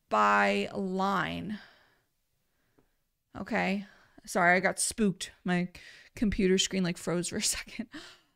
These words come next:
Um, so the first line of it is that,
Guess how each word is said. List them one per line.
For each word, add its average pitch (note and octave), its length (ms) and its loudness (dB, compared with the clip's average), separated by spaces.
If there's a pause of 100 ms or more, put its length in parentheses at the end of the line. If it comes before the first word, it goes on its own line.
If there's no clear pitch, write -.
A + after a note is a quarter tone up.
(160)
Um, G#3 640 6 (840)
so B3 340 10
the A3 100 6
first C4+ 460 6
line A3 340 8
of G3+ 120 4
it F3 220 8
is F#3+ 520 6
that, G3 420 10